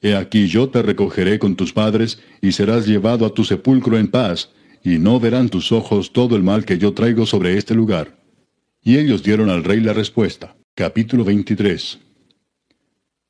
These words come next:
Entonces el rey mandó reunir con él a todos los ancianos de Judá y de Jerusalén.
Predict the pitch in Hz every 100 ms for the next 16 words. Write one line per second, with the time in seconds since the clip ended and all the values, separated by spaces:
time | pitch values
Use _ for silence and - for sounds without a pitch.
0 | _ _ _ - 107 127 135 113 90 80
1 | 95 95 85 82 95 95 90 101 107 92
2 | 95 101 85 - 117 110 104 101 95 90
3 | 107 104 90 90 - 90 85 113 110 98
4 | 85 95 95 101 120 95 -